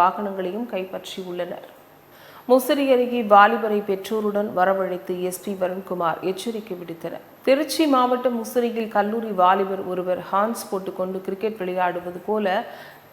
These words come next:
TikTok-இல் பதிவிட்டு, அந்த பதிவை Instagram மூலம் சமூக வலைதளங்களில் வெளியிட்ட வீடியோ வைரலானது.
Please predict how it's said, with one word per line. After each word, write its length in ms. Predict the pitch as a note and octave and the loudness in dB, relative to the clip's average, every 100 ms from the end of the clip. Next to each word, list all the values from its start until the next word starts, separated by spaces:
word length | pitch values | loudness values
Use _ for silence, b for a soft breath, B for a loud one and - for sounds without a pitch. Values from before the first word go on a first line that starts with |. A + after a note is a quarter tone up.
| - | -6
TikTok-இல் 680 | A#3 G#3+ A#3+ A#3 - G#3 G3+ | -6 -2 -2 -2 -4 -8 -4
பதிவிட்டு, 440 | F#3 F#3+ F#3 F#3+ | -4 -2 -4 -6
அந்த 220 | F#3 F3 | -6 -6
பதிவை 440 | F3 F3+ F#3+ F#3+ F#3+ | -4 -2 -2 -2 -4
Instagram 720 | F#3+ F#3+ - G#3 G3+ F#3 F#3+ | -4 -4 -4 -2 0 0 -2
மூலம் 440 | G3 A#3 G#3+ A3+ C#4+ | -4 -2 -2 -4 -8
சமூக 640 | - - A#3 B3+ A3+ G3+ | -4 2 2 2 0 0
வலைதளங்களில் 560 | F#3+ G3 F#3+ F#3 F#3 F#3 | 0 0 -2 -2 -4 -4
வெளியிட்ட 440 | F#3 F#3 F#3+ - F3 | -4 -4 -6 -8 -8
வீடியோ 400 | F#3+ F#3+ F3 E3 | -6 -6 -6 -2
வைரலானது. 640 | F3+ F#3 F3 F3 F3 F3 | 0 0 -2 -6 -8 -12